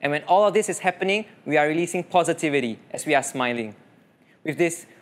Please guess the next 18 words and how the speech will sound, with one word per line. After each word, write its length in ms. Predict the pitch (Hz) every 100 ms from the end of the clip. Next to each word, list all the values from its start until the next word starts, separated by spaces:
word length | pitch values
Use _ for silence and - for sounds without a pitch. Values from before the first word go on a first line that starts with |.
| -
it's 160 | 175
not 160 | 226 226
just 140 | 214
ourselves 560 | 185 165 170 208 196 147
feeling 260 | - 160 143
better, 260 | 135 135
but 220 | 113 120
those 220 | 113 202 156
around 280 | 139 135
us, 240 | 120 113 - _
those 220 | - 196
who 60 | 196
are 40 |
sharing 300 | 165 190 170
smile 300 | 185 - 185
moments 360 | 220 165 151 151
and 120 | 147
our 200 | 139 143